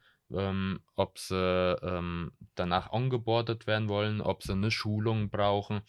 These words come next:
Und wir konnten anhand dieser Informationen, die wir, ähm, bei der Buchung abgefragt haben, schon sehr viel im Vorfeld vorbereiten.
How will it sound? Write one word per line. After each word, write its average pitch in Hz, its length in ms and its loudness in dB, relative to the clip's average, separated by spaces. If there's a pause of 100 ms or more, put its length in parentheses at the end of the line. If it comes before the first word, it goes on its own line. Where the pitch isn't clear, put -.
(460)
Und 107 120 0
wir 101 100 2
konnten 117 300 0
anhand 107 320 0
dieser 110 200 -2
Informationen, 110 840 0
die 107 220 -2
wir, 98 460 2
ähm, 90 320 -2
bei 120 160 4
der 131 120 0
Buchung 123 380 -4
abgefragt 110 720 -2
haben, 90 240 0 (320)
schon 95 480 0
sehr 113 400 2
viel 120 600 -2
im 101 160 -2
Vorfeld 113 640 0
vorbereiten. 101 880 0